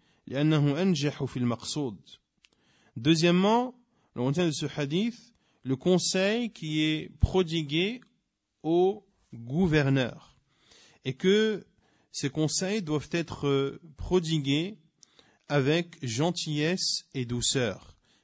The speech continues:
car c'est avec la gentillesse et la douceur que l'on peut atteindre le but. Et ici, le but était de le dissuader,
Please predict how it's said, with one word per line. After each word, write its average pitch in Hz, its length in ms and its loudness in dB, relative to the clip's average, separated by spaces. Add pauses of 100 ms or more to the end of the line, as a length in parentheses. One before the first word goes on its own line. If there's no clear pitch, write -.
car 156 300 -2
c'est - 140 -6
avec 139 280 -6
la 127 160 -2
gentillesse 170 840 -2 (460)
et 131 80 0
la 127 140 2
douceur 143 760 -2 (380)
que - 100 -8
l'on 135 260 -2
peut 165 300 -2
atteindre 135 540 -2
le 107 120 -4
but. 95 360 -12
Et 117 100 -8
ici, 113 260 -6
le 151 120 -4
but 147 260 -10
était 156 380 -6
de 151 260 -4
le 151 180 -6
dissuader, 156 840 -2